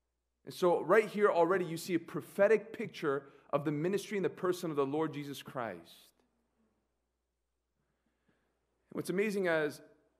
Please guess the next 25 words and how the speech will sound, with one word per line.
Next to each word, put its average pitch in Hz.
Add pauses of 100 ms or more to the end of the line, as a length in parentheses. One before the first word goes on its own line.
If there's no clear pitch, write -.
(360)
as 139
that 175
is 151
that 143
we 151
see 165
a 160
practicality 185
in 147
these 135
verses 139
as 127
well. 139 (140)
Here's 196
Jephthah 175
pushed - (100)
out 175
by 156
his 165
family, 139 (360)
which 170
is 180
the 185 (300)
exact 165 (160)
opposite 214